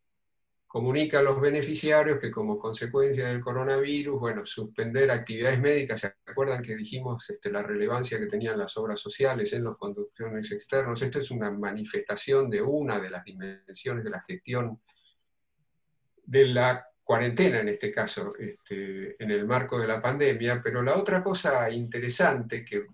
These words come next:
apareció es que en un ciclo de charlas abiertas, y sigo, eh, este, tomando de, el, el sitio de la Unión Obrera Metalúrgica,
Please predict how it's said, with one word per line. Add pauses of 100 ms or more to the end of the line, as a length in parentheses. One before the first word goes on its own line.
apareció (360)
es (440)
que
en
un
ciclo
de
charlas
abiertas,
y
sigo,
eh,
este,
tomando
de,
el,
el
sitio
de
la
Unión (160)
Obrera
Metalúrgica,